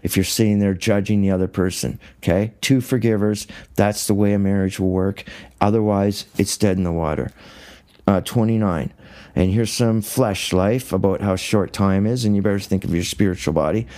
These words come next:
"But this I say, brethren, the time is short. It remaineth that both they that have wives, as be, they have none wife." They don't have a wife, okay? Like, be faithful. Flesh life, short. "And they that weep as though they wept not, and they that rejoice as though rejoice not, and they that buy as though they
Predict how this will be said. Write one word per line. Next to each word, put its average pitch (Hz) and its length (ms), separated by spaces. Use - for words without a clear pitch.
"But 107 160
this 143 180
I 143 80
say, 135 200
brethren, 117 520
the 98 100
time 107 380
is 107 80
short. 110 420
It 85 140
remaineth 104 460
that 80 200
both 107 280
they 110 160
that 107 240
have 92 400
wives, 90 580
as 113 180
be, 127 320
they 127 140
have 127 180
none 131 240
wife." 73 400
They 98 100
don't 101 180
have 98 160
a 73 60
wife, - 400
okay? 104 320
Like, - 200
be 110 120
faithful. - 600
Flesh - 440
life, 101 340
short. - 500
"And 110 280
they 110 100
that 104 200
weep 135 320
as 120 120
though 123 160
they 120 100
wept 113 220
not, 107 260
and 69 80
they 107 100
that 104 120
rejoice 101 480
as 98 160
though 95 100
rejoice 98 460
not, 90 260
and - 80
they 87 80
that 92 160
buy 82 200
as 82 140
though 76 100
they 80 140